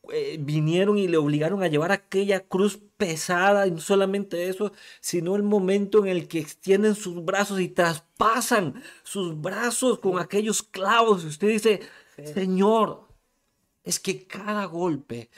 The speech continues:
Speaker 1: cada azote, cada sufrimiento
Speaker 2: Sí.
Speaker 1: fue por amor a mí, fue por tus pecados y
Speaker 2: Sí.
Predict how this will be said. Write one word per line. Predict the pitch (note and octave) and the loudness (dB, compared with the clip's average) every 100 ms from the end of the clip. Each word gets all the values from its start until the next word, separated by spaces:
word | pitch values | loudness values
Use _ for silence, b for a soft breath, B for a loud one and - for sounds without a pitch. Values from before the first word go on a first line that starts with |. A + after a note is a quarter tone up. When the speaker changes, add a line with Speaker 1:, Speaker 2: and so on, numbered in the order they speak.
| b b _ | b b _
Speaker 1:
cada | G#3 G#3+ G#3 | -8 -6 -8
azote, | - - F3+ F3+ - D3 | -8 -4 -2 -2 -4 -4
cada | D3 G#3 G#3 | -2 -4 -4
sufrimiento | - E3+ D3+ D#3+ D#3 E3+ G#3 G#3+ G3 - C#3+ - | -6 -8 -4 -2 0 2 4 2 -2 -6 -8 -8
Speaker 2:
Sí. | - D3+ D3 - _ _ | -20 -18 -18 -20 _ _
Speaker 1:
fue | G#3 G#3+ G#3+ F#3+ - | -2 2 0 -2 -4
por | F3+ F3 | -2 -2
amor | D#3 D#3 E3 G#3 G#3+ | -2 -4 -4 -2 0
a | G3+ | -2
mí, | F3+ F#3+ G#3+ B B B _ | -2 -6 -6 B B B _
fue | - A3 A3 A3 _ | 2 2 2 -2 _
por | F#3+ G3+ F#3+ - _ _ | -8 -6 -8 -14 _ _
tus | - A#3+ A#3+ | -4 -4 -6
pecados | - F#3 F#3 F#3 G3 E3 | -6 -6 -4 -4 -4 -4
y | |
Speaker 2:
Sí. | E3+ | -6